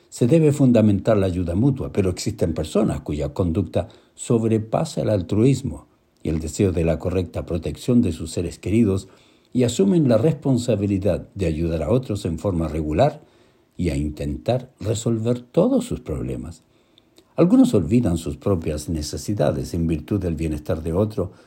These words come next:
y no solo perjudican a quienes desean ayudar, sino que ellos no pueden vivir con éxito por utilizar su tiempo y sus esfuerzos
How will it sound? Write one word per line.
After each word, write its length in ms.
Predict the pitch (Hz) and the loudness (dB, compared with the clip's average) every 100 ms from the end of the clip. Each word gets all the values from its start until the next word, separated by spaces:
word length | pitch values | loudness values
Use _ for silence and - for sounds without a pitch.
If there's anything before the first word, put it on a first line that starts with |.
| _ _ _ _ | _ _ _ _
y 100 | - | -2
no 100 | 92 | 0
solo 320 | 95 127 120 | 2 4 4
perjudican 640 | - 104 - 127 131 - 73 | 2 -2 0 2 2 0 -8
a 100 | 67 | -8
quienes 300 | 82 78 67 | -6 -6 -6
desean 340 | 76 - 82 | -4 -2 0
ayudar, 460 | 73 73 87 120 - _ _ _ _ | -2 -2 0 0 -4 _ _ _ _
sino 300 | - 135 147 | -6 -4 0
que 180 | 120 139 | 2 2
ellos 380 | 170 104 - _ | 2 -4 -10 _
no 240 | 76 71 | -6 -6
pueden 320 | - 85 78 | -2 -2 -2
vivir 300 | 71 80 85 | -2 -2 -2
con 180 | - 73 | -4 -4
éxito 440 | 92 - 85 87 82 | -4 -4 -10 -8 -8
por 200 | 113 98 | -4 -2
utilizar 520 | 92 107 104 160 170 | -2 -2 0 -2 -2
su 180 | - - | -4 -6
tiempo 420 | - 175 185 156 | -2 -2 -2 -4
y 60 | |
sus 240 | 123 113 107 | -2 -4 -4
esfuerzos 600 | 92 - 165 147 143 139 | -4 0 0 2 -2 -4